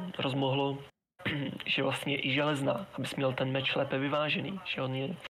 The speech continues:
šermířů z, z larpů a z dřeváren a bitev, tak hodně se už na tom ho-, zakládá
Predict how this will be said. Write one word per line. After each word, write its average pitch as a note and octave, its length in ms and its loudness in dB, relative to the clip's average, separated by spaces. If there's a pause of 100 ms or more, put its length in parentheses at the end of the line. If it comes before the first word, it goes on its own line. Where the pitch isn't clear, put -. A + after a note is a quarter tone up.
(300)
šermířů C3+ 580 2
z, B2+ 120 -2 (420)
z - 40 -4
larpů D3+ 680 0
a E3 40 -2
z - 80 -8
dřeváren D#3 560 0 (600)
a - 80 -6
bitev, D#3 360 -2 (600)
tak C3+ 380 0
hodně C#3 560 2
se C#3+ 140 0
už C3+ 140 2
na - 80 0
tom C#3 140 0
ho-, C#3 180 0 (120)
zakládá C#3 680 0